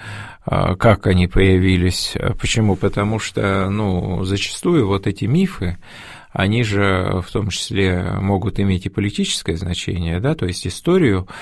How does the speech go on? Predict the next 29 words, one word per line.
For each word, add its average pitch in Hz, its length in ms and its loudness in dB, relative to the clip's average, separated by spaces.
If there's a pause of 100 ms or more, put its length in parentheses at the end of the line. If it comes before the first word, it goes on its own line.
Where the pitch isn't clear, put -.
(280)
её 104 440 4
формируют, 110 960 2
э, 90 240 -2
с - 160 -6
той 98 400 0
целью, 98 680 0 (380)
а, 95 220 2
чтобы 151 400 2
вписать, - 800 0
э, 90 280 0
под 92 240 -4
неё 120 260 0
ту 110 140 -2
политическую 92 680 -2
картину 95 480 -2
мира, 156 300 2
которая 107 460 -2
есть 104 300 -2
сейчас. - 680 -4 (520)
Вот, 95 360 2
но 92 80 0
человек, 135 480 0
который 95 440 2
думающий, 123 600 2
он 107 100 0
всё-таки - 400 -4
заинтересован 95 680 0
знать 107 300 -2
правду. 143 480 0